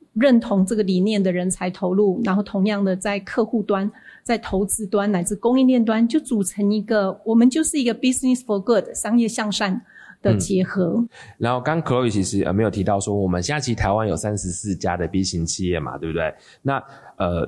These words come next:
Speaker 2: 但目前就是 Chloe 过去，除了你刚刚讲说老板的决心是成为 B 型企业能不能够，呃，申请的一个很主要的原因之外，过去在，呃，帮忙台湾的企业辅导他们成为 B 型企业的过程当中，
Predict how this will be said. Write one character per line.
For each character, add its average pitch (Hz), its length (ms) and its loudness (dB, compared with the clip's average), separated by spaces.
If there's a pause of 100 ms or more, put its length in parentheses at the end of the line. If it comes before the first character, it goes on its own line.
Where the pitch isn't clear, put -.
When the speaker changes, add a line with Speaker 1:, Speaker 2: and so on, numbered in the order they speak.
(120)
Speaker 2:
但 175 180 -2
目 185 120 4
前 110 260 0
就 127 140 -2
是 123 180 0
Chloe 117 260 0
过 131 160 0
去， 117 320 0 (240)
除 - 120 -4
了 120 80 0
你 107 80 0
刚 110 100 0
刚 120 80 0
讲 92 180 -4
说 98 460 -2
老 95 140 0
板 101 120 -4
的 92 120 -2
决 90 200 -2
心 101 240 -2
是 101 160 -4
成 92 180 -6
为 92 120 0
B 104 160 0
型 95 220 -2
企 104 160 -6
业 101 80 -2
能 92 160 -2
不 117 80 0
能 95 100 -2
够， 104 180 -2 (300)
呃， 82 240 -4 (140)
申 127 280 -6
请 110 180 -2
的 92 100 0
一 - 20 0
个 92 120 -2
很 95 120 -2
主 92 140 -4
要 101 160 0
的 92 80 0
原 85 160 0
因 92 160 0
之 87 180 -4
外， 90 240 -2 (400)
过 160 140 -2
去 156 160 -2
在， 135 260 -2 (300)
呃， 87 180 -2 (140)
帮 120 220 -2
忙 98 220 -2
台 95 180 -2
湾 101 120 0
的 98 120 -2
企 101 260 -4
业 95 320 0 (180)
辅 101 140 -6
导 92 160 -2
他 101 100 -4
们 101 160 -4
成 92 140 -6
为 87 80 -6
B 98 100 -2
型 92 220 -4
企 101 140 -4
业 92 40 -2
的 90 60 -4
过 95 180 -4
程 87 220 -6
当 90 220 -6
中， 87 260 -8